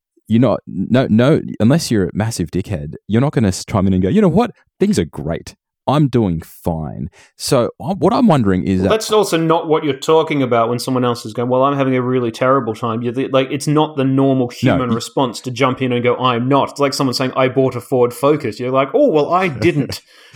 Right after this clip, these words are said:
Speaker 2: Let me tell you about all the ways I didn't do that." Go fuck yourself. No one talks like that, Dan.
Speaker 1: Eh, eh, yeah, I know, exactly. But I'm saying that a lot of people, very few people on,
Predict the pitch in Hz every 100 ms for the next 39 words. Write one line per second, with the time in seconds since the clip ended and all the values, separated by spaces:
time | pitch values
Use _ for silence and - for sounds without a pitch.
0 | 185 247 233 240 233 196 180 185 170 160
1 | 160 147 147 127 156 156 127 123 107 98
2 | - 370 - 117 - 107 - - 156 208
3 | 214 208 175 - 123 98 - - - 113
4 | - - 123 - 104 104 143 92 90 113
5 | - 69 - 98 - 110 101 85 113 120
6 | 117 107 95 85 _ - 98 117 127 107
7 | 98 101 - 92 82 - 92 85